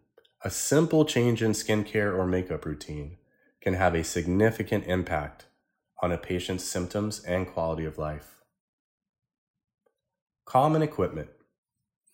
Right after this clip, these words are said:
Adding ocular aesthetics to a clinic requires an investment in equipment and supplies.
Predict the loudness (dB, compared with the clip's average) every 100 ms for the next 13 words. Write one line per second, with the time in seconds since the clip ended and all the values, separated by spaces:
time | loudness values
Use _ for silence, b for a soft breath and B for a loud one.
0 | _ _ _ _ _ _ _ 2 6 6
1 | 6 4 2 2 4 4 2 0 0 0
2 | -4 -2 -2 -2 2 2 2 -2 -6 -6
3 | 0 4 4 4 6 6 8 8 8 2
4 | 2 0 2 2 4 2 0 0 0 -2
5 | -6 -2 -2 -2 -6 -12